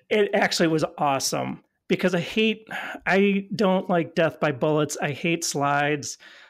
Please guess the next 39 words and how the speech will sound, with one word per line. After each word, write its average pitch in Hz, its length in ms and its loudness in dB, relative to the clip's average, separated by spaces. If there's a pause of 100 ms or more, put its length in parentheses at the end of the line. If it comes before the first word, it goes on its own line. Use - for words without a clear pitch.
(180)
Uh, 147 180 0
when 147 160 0
I 156 60 -2
grow 156 340 2
up, 156 380 0
I 175 80 0
wanna 151 220 0
be 139 140 0
Simon 143 360 -2
Sinek, 139 540 -2 (200)
you 165 160 0
know, 147 80 0
as 151 100 -6
far 143 200 0
as 135 100 -4
presenting. 160 720 0 (240)
So 175 240 0
I, 170 140 4
like, 160 200 0
watch 143 360 0
him 151 100 0
and 127 100 0
I 139 40 -2
study 151 340 0
him. 160 140 0
So 175 200 0
I, 180 240 2
it 202 100 2
was 180 200 2
one 185 160 2
of 180 140 2
those 175 240 0
things 170 340 0
where 156 320 0
I 156 100 0
was 156 100 -2
on 151 120 0
the 147 80 -4 (180)
fence. 165 520 -2